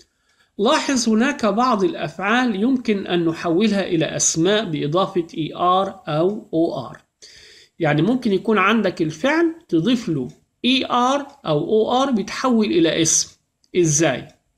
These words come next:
عندي كلمة teach، يعني يعلم أو يدرس، ده verb، فعل. عشان نحوله إلى مدرس اسم، ضفنا له إيه؟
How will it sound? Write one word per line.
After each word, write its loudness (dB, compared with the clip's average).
عندي 2
كلمة 0
teach، 2
يعني 2
يعلم 2
أو 2
يدرس، 0
ده -2
verb، 0
فعل. -2
عشان 2
نحوله 2
إلى 2
مدرس 2
اسم، 0
ضفنا 0
له 2
إيه؟ 2